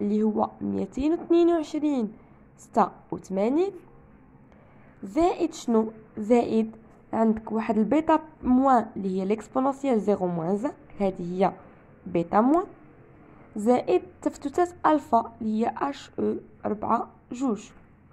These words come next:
قال لك اسيدي شنو هو عدد تفتتات الفا وشحال هما عدد تفتتات بيتا موان؟ كيفاش كنعرف تفتتات الفا ونعرف تفتتات بيتا موان؟ كندير هنا واحد الايكغيك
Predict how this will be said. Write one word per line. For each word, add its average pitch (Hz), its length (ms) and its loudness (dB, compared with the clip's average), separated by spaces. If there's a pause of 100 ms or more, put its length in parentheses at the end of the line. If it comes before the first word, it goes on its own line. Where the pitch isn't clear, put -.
(1040)
قال 349 160 4
لك 349 140 -2
اسيدي 240 500 0 (540)
شنو 381 220 2
هو 403 220 8
عدد 330 320 4
تفتتات 269 680 -4
الفا 220 400 -2 (420)
وشحال 247 400 -4
هما 233 240 2
عدد 240 300 -2
تفتتات 226 720 -4 (220)
بيتا 320 360 2
موان؟ 214 240 0 (580)
كيفاش 339 260 -6
كنعرف 311 380 -2
تفتتات 262 640 -8
الفا 208 300 0 (220)
ونعرف 240 240 -2
تفتتات - 500 -8
بيتا 269 200 0
موان؟ 190 220 -2 (440)
كندير 302 300 2
هنا 349 160 6
واحد 302 260 2
الايكغيك 190 640 -2